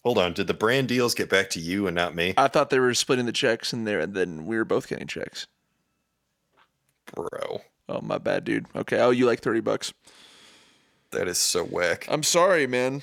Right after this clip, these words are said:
Speaker 2: I owe you, like, thirty bucks.
Speaker 1: I'm gonna have to call Purina. I'm never buying their dog food again.
Speaker 2: Mm-mm. Well, it's not
Speaker 1: I don't
Speaker 2: dog
Speaker 1: have a
Speaker 2: food.
Speaker 1: dog.
Speaker 2: It's, it's dog chow.
Speaker 1: Yeah. That stuff tastes terrible.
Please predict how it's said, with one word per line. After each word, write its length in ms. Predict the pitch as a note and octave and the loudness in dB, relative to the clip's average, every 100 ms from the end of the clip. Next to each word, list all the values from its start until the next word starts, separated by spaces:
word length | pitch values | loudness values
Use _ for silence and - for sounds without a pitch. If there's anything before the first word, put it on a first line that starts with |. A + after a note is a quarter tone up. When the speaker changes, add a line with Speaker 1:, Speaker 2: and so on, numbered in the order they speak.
| - - _ - | -12 -20 _ -8
Speaker 2:
I 120 | A#2 | -2
owe 60 | |
you, 160 | C3+ C#3 | 2 2
like, 140 | C3 | 0
thirty 200 | C3 B2+ | -2 -4
bucks. 380 | A#2 G#2+ - - - _ _ _ _ _ _ F#2+ | -4 -6 -6 -10 -14 _ _ _ _ _ _ -4
Speaker 1:
I'm 200 | G2+ G2 | -2 0
gonna 200 | G2 F#2 | 0 2
have 220 | G#2 G2+ | 0 0
to 540 | - F#2+ F2+ F2+ F2+ F#2 | 0 2 2 2 2 -2
call 240 | - G2+ F#2+ | -4 0 0
Purina. 720 | - G#2+ F2+ F2+ F2+ F2 E2+ - _ _ | 0 -2 0 0 0 2 0 -4 _ _
I'm 180 | G2 F#2+ | -2 2
never 220 | F#2 F#2+ | 2 4
buying 280 | F2 F2+ F2 | 4 2 2
their 120 | E2+ | 2
dog 240 | E2+ E2 D#2+ | 2 2 2
food 140 | F2+ | -2
again. 300 | E2+ E2 D#2+ D2+ - | 0 2 0 -2 -10
Speaker 2:
Mm-mm. 420 | D#2+ - A2+ B2+ - - - | -12 -10 -12 -12 -16 -18 -2
Well, 180 | C3 | 2
it's 140 | B2 - | 2 2
not 120 | B2 | 4
Speaker 1:
I 40 | |
don't 80 | A2+ | 6
Speaker 2:
dog 60 | A2 | 6
Speaker 1:
have 100 | G2 | 4
a 40 | |
Speaker 2:
food. 160 | E2 F2+ | 4 4
Speaker 1:
dog. 100 | D#2+ | 4
Speaker 2:
It's, 140 | D#2+ - | 0 -2
it's 220 | - - - | -4 -2 -2
dog 300 | - A#2 - | 0 -2 -4
chow. 440 | - - - - - _ _ _ _ _ _ - | -6 -4 -4 -6 -12 _ _ _ _ _ _ -10
Speaker 1:
Yeah. 180 | - - _ _ _ _ _ _ _ _ _ _ _ _ _ _ _ _ _ _ - | -8 -8 _ _ _ _ _ _ _ _ _ _ _ _ _ _ _ _ _ _ 0
That 100 | A2 | 2
stuff 240 | - G#2 | 4 2
tastes 280 | - E2 - | 2 0 0
terrible. 500 | E2 D2 D2+ D2+ D#2 | 0 0 -2 -2 -4